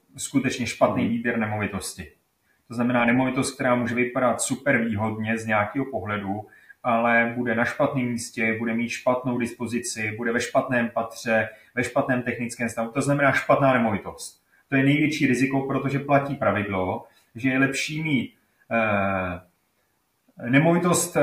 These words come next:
Speaker 1: v horším stavu, ale na super místě, než naopak.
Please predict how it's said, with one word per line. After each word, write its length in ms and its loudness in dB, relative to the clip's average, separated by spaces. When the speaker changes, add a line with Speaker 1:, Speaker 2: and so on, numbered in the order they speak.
Speaker 1:
v 80 2
horším 420 2
stavu, 520 2
ale 160 4
na 80 2
super 420 2
místě, 840 0
než 360 2
naopak. 480 4